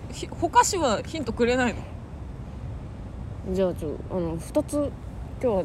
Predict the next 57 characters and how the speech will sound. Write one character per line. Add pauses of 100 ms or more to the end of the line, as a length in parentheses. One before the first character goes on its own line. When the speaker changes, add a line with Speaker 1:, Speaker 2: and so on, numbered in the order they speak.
(140)
Speaker 2:
出
た
ん
で。 (440)
<laughs>
あ
の、
も
う、 (520)
感
覚
で
い
い
っ
す。 (100)
め
げ
と
る
け
ん、
ほ
か
し。
Speaker 1:
だ
っ
て
さ、
い
や、
そ
こ
さ
ん
的
に
は
ほ
か
し
が
さ、 (460)
表
現
だ
と
思
っ
て
な
い
わ
け
で
し
ょ？